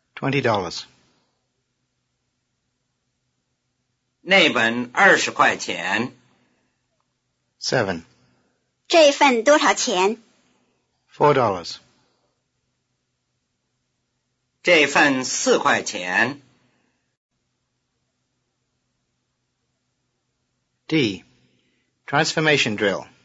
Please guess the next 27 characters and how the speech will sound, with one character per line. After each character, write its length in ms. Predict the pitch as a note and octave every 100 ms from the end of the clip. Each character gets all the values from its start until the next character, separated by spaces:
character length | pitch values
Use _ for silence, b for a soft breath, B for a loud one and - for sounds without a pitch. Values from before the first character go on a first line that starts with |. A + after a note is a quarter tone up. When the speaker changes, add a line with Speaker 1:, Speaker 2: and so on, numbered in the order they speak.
| _ _ _ _ _ _
Speaker 1:
Specific 580 | - A2+ - C#3+ C#3 -
counters. 580 | C3 A2 F#2 E2 - - _ _ _ _ _ _ _ _ _ _
Example. 600 | A#2 A#2 C3+ A#2+ F2+ D#2+ - _ _ _ _ _
Speaker. 480 | - E3+ D#3 F#2 F2 _ _ _ _ _ _ _ _ _
Speaker 3:
这 180 | F#4+ E4
个 120 | C#4
字 160 | D#4 C#4+
典 280 | G#3+ F#3
多 120 | G3 C#4
少 160 | A#3+
钱？ 460 | F3 A3 F3 F#3+ - _ _ _ _ _ _
Speaker 1:
U. 320 | C#3 A#2 E2 _ _ _ _ _ _ _ _ _ _ -
Speaker 2:
这 180 | G#3
本 220 | B2+ A#2 B2
字 180 | F#3
典 380 | C#3 G2+ F#2+ G#2+
多 140 | C#3+ C#3+
少 180 | A#2
钱？ 540 | F#2 G2 F2 F#2 A2+ A#2+ _ _ _ _ _ _ _ _ _ _ _ _ _
Speaker 1:
One. 340 | C3+ C3 F#2+ D#2 _ _ _ _ _ _ _ _ _ -
Speaker 3:
这 180 | F#4+
个 120 | C#4+ C#4
字 160 | A3+
典 300 | A#3 F#3 F3+
多 140 | C#4 -
少 160 | E3
钱？ 460 | - A3 F3 G3+